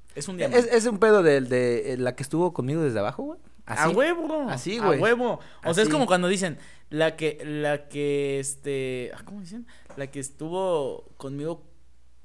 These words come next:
Speaker 1: de
Speaker 2: En las malas.
Speaker 1: Ajá, o sea, cuando, o sea, que la persona que se va a sentar contigo de copiloto va a ser la misma que se tiene que sentar en la parada del camión, güey, cuando las cosas
Speaker 2: Así,
Speaker 1: no vayan bien.
Speaker 2: exacto.
Speaker 1: Es lo mismo, güey. La que se
Speaker 2: Exacto.
Speaker 1: sentó con, la,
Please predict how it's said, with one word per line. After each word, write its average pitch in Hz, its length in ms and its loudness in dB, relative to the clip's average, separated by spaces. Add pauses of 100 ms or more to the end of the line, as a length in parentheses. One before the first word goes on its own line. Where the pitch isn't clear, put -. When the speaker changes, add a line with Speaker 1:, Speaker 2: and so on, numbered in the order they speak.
(420)
Speaker 1:
de 151 140 -4
Speaker 2:
En 135 140 -4
las 117 180 -4
malas. 123 420 -6
Speaker 1:
Ajá, 143 360 -2
o 127 40 -8
sea, 127 140 -8
cuando, 113 680 -12 (480)
o 131 60 -16
sea, 139 100 -8
que 139 80 -6
la 135 140 -2
persona 175 280 -8
que - 60 -12
se - 80 -6
va 147 60 -2
a - 20 -2
sentar 156 240 -6
contigo 151 220 -6
de - 40 -14
copiloto 139 500 -10
va 160 60 -6
a 151 40 -12
ser 156 100 -10
la 131 100 -8
misma 147 280 -10
que - 60 -18
se - 80 -20
tiene 131 200 -12
que - 60 -18
sentar 127 420 -12 (600)
en 127 100 -10
la 120 140 -8
parada 113 180 -4
del 139 80 -10
camión, 180 320 -10
güey, - 120 -14
cuando 82 200 -16
las - 140 -18
cosas 113 140 -12
Speaker 2:
Así, 151 60 -14
Speaker 1:
no 143 60 -10
vayan 151 140 -10
bien. 147 80 -12
Speaker 2:
exacto. 107 220 -2
Speaker 1:
Es 151 60 -10
lo 185 80 -8
mismo, 180 360 -8
güey. 101 180 -12 (300)
La 127 160 -8
que - 60 -10
se - 200 -6
Speaker 2:
Exacto. 180 260 -6
Speaker 1:
sentó 262 120 -2
con, 151 140 -14
la, - 60 -10